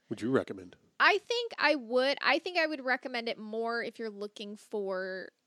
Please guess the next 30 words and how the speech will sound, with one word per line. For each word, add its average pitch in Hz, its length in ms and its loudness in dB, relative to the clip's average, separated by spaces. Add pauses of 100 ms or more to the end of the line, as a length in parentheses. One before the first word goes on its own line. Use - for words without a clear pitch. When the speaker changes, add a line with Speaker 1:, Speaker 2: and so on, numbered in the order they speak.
(180)
Speaker 2:
like, 196 380 -4
a 220 80 -4
f-, - 320 -14 (180)
a 208 140 0
fun 208 360 -6
eighties 220 460 -8
movie 254 480 -8
as 214 160 -6
opposed 196 500 -12
to 175 440 -8
a - 160 -18
slasher - 420 -20 (180)
movie. - 220 -20
If - 140 -14
you're 214 140 -8
hoping 196 380 -8
for 196 140 -14
something 175 340 -14
that's, - 200 -18
like, - 180 -12
slasher, - 360 -4
Speaker 1:
Yes. 247 340 2 (580)
Speaker 2:
you're 208 100 -14
not 185 180 -10
gonna 131 280 -14
get - 120 -2
Speaker 1:
Yes. 117 240 4
Speaker 2:
anything. - 280 -10
Even 269 300 -6
though 240 360 2